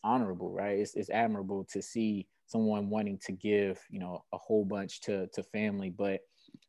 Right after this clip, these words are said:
uh, like the, like they say on the airplane, you gotta take care of yourself first before you can help a kid or help somebody else. And I think that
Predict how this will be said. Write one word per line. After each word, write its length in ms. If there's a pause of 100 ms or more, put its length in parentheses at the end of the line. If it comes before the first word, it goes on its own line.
(100)
uh, 360 (160)
like 240
the, 240 (100)
like 160 (220)
they 100
say 260
on 140
the 140
airplane, 460
you 80
gotta 200
take 200
care 100
of 60
yourself 400
first 240
before 260
you 140
can 280 (240)
help 180
a 60
kid 300
or 80
help 200
somebody 420
else. 280 (420)
And 100
I 60
think 220 (120)
that 280